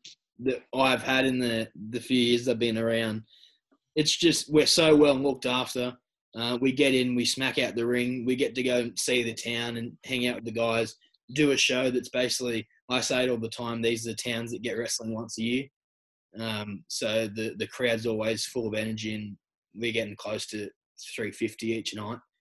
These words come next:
Um, and just to be around the guys is probably some of the best memories we make on tour, especially at the start of the year. We get to do, like, sometimes a four or five day one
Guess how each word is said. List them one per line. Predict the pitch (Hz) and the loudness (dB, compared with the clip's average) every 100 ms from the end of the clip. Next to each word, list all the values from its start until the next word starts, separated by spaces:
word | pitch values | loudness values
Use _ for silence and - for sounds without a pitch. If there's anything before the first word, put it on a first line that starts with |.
| _ _ _ _ _ | _ _ _ _ _
Um, | 104 107 107 107 | -10 -6 -6 -6
and | 127 123 | -4 -2
just | 123 - | -4 -4
to | 113 | -2
be | 120 120 | 0 2
around | 113 110 | 0 -2
the | |
guys | 101 107 113 113 110 - - _ _ _ | -4 -4 0 0 -2 -8 -12 _ _ _
is | 104 95 | -12 -8
probably | 127 110 110 101 _ | -4 -2 -4 -6 _
some | - 127 | -6 -4
of | 113 | -4
the | 113 | -2
best | 113 - | -4 -4
memories | 117 117 113 110 | -4 -4 -4 -4
we | 107 | -4
make | 107 113 113 107 | -4 -4 -6 -8
on | 107 | -8
tour, | - 113 120 - _ _ _ - | -4 -4 -4 -8 _ _ _ -10
especially | 113 143 127 131 | -4 -2 0 0
at | 107 | -2
the | |
start | 110 - 113 120 | -4 -4 -2 0
of | |
the | 123 | 2
year. | 123 | 2
We | 117 | 2
get | 110 | -4
to | - | -4
do, | 127 113 | -4 -2
like, | 104 | -4
sometimes | - 113 113 113 113 | -4 -6 -6 -8 -6
a | 104 | -6
four | 120 113 | -4 -2
or | 110 | -2
five | - 107 107 | -4 -6 -4
day | 110 113 | 0 0
one | 120 131 | 0 -2